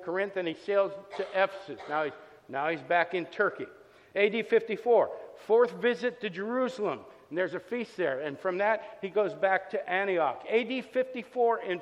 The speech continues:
fifty-six, Paul's third ministry, missionary journey. He departs from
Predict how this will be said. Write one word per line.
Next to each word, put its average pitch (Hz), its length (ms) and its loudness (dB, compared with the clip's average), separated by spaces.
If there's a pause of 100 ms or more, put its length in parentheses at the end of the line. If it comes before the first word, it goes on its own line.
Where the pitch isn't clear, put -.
fifty-six, 214 760 -4 (300)
Paul's 202 360 4 (280)
third 233 360 4 (140)
ministry, 190 680 -2 (440)
missionary 185 520 0
journey. 143 340 -4 (320)
He 190 80 0
departs 208 420 0
from 175 240 -4